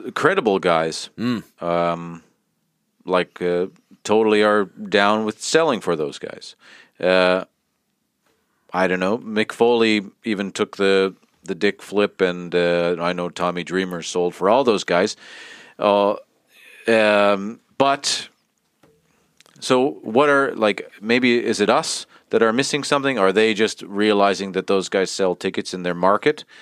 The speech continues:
Speaker 1: you know, and they, they allow, allow it, and, you know, I guess they, they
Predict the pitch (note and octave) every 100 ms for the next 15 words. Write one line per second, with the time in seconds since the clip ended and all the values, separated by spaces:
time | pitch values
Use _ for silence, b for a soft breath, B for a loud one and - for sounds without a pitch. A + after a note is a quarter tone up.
0 | B B - F#2 F#2+ F#2+ F2+ F2+ F2 -
1 | - F2 E2+ F2 _ _ b b b b
2 | b b b _ - F#2 F2+ F#2 F#2+ G2
3 | F2+ F2+ F2+ F#2 F2+ F2 F2 F2+ D#2 F#2+
4 | E2+ F#2+ G2 F#2 - F#2 F#2+ F2+ F2+ F2+
5 | F2